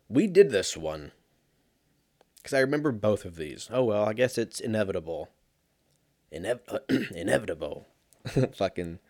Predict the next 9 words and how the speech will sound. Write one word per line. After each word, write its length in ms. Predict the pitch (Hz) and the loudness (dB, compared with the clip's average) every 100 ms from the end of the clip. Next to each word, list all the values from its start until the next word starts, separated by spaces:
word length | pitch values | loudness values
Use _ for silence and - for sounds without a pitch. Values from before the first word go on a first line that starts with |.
| _ _ _ _ _ _ _ _ _ _ _ | _ _ _ _ _ _ _ _ _ _ _
Team 140 | - 104 | -4 -4
America. 560 | 95 101 101 - 90 - _ _ _ _ _ _ _ _ _ _ _ _ _ - - _ _ _ - | 0 4 4 2 -4 -6 _ _ _ _ _ _ _ _ _ _ _ _ _ -20 -20 _ _ _ -18
It 140 | - 104 | -8 -4
is 160 | 101 | -4
inevitable. 680 | 90 98 87 - - - - _ _ _ _ _ _ _ _ _ _ - - | -2 -2 -4 -8 -12 -14 -16 _ _ _ _ _ _ _ _ _ _ -20 -6
Um, 260 | 104 107 98 | -2 -2 -2
Scary 240 | - 156 | 4 4
Movie 220 | 156 139 | 6 2
four. 500 | 117 131 120 110 104 | 0 2 6 6 4